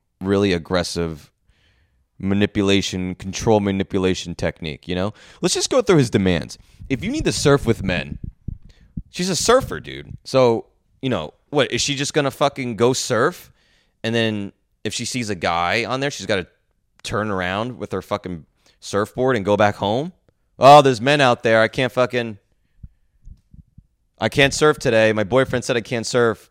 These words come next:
with men, so, oh, oh,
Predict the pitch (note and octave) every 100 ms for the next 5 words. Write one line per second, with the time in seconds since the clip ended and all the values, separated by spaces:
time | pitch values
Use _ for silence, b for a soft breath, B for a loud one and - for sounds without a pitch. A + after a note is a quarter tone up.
0 | _ _ _ _ _ G#2 F#2 A2 G2 F2+
1 | - F#2 F2+ F2 - _ _ _ _ _
2 | _ _ _ _ _ _ _ _ - F#2
3 | -